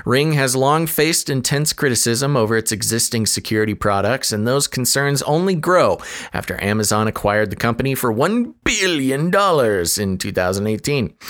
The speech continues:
One particularly sensitive issue is the Ring's vast and somewhat secretive network of police partnerships, which allow law enforcement to request footage collected by Ring cameras. Ring's neighbor, uh,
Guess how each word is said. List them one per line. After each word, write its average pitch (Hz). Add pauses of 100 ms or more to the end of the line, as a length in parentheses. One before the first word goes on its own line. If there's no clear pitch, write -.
(400)
One 127
particularly 151
sensitive 151
issue 170
is 143
the 127
Ring's 139
vast 127
and 135
somewhat 135
secretive 143
network 143
of 120
police 135
partnerships, 120 (500)
which 110
allow 101
law 101
enforcement 104
to 104
request 107
footage 113
collected 107
by 104
Ring 107
cameras. 113 (400)
Ring's 117
neighbor, 117
uh, 104